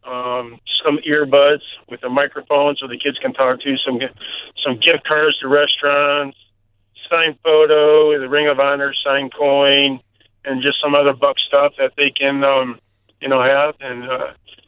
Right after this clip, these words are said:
plan to hopefully participate and do a lot more next year. So it's, uh, you know, very honored again.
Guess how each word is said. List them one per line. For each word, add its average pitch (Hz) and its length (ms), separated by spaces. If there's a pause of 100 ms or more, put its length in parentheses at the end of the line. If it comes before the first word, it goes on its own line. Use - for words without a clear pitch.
(100)
plan 151 220
to 139 60
hopefully 151 340
participate 151 720
and 131 80
do 143 100
a 135 40
lot 135 280
more 135 120
next 139 360
year. 107 180 (140)
So 120 220
it's, 120 260
uh, 127 200 (580)
you 117 60
know, 120 200
very 147 320
honored 139 340
again. 120 320